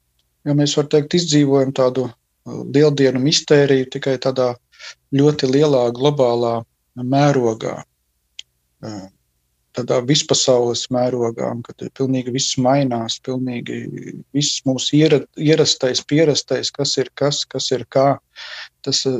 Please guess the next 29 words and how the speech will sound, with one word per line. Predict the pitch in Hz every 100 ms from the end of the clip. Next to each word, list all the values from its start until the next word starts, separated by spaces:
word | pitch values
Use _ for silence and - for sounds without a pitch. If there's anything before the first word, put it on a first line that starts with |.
| 101
arvien | 127 131 123
vairāk | 127 151 147 123 -
un | 120
vairāk | 123 139 139 120 -
mainās | 127 131 120 - 123
un | 123
mainīsies | 127 117 - - -
vēl | 123 120
vairāk. | 139 143 123 120
Un, | 131 120 _ - - _ -
jā, | 147
bet, | 139 143
nu, | 147 151
šis | 143 143 139 - 151
laiks | 156 156 151 -
ir | 156
arī | 147 147
tāds | 143 143 -
atgriešanās | 170 151 139 131 139 131 -
laiks, | 147 147
lai | 143
mēs | 139 -
ieraugam, | 175 151 127 131 131
uz |
ko | - 170
tad | 156 131
balstās | 151 170 - 127 117
mūsu | 135 131 - -
ticība, | 147 - 135 123 120